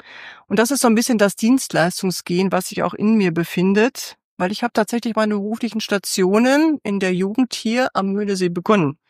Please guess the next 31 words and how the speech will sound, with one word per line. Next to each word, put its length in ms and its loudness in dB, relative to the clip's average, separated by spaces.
Meine 220 0
erste 300 0
berufliche 560 -4
Tätigkeit 600 -2
war 160 2
beim 200 0
Tackeberg 560 0
in 120 0
Neuhaus, 760 0
wo 140 -2
ich 100 -6
in 80 -4
das 180 -2
Thema 280 2
Gastronomie 840 0
gekommen 480 0
bin. 320 0
Und 180 -2
genau 260 2
das 180 -2
ist 160 -6
das, 240 0
was 180 -2
mich 220 -2
ausmacht 560 -2
und 140 -2
was 180 0
ich 140 -8
auch 260 -4
weitermachen 580 -4
will. 140 -14